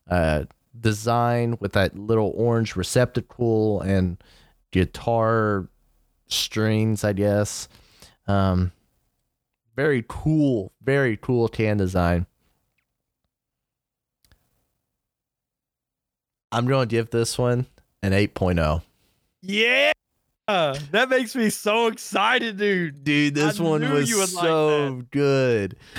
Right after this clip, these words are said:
Speaker 2: It is sick.
Speaker 1: I'm almost done with my second can.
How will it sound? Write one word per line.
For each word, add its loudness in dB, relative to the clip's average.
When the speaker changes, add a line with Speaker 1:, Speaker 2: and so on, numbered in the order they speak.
Speaker 2:
It 0
is 0
sick. -2
Speaker 1:
I'm 0
almost -2
done 2
with -2
my 0
second 0
can. 0